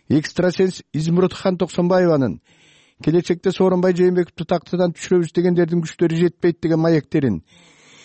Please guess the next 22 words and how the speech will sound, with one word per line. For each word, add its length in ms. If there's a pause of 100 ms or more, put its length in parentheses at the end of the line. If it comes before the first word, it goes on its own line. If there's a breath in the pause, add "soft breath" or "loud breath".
(180 soft breath)
Экерендин 640
дуэтинин 460
сериясы 440
деген, 380 (500 soft breath)
сүрөттөргө 560
сүртүм 400
деген, 240
маданият 480
жылдыздары 480
эмес 220
мушкерлердин 640
жеңиши 320
маанилүү 360
болгону 420
өкүндүрөт 420
деген, 360 (800 soft breath)
журналист 420
Динара 340
Бейшеналиеванын 680
завкос 440
Молдобек 460
деген, 320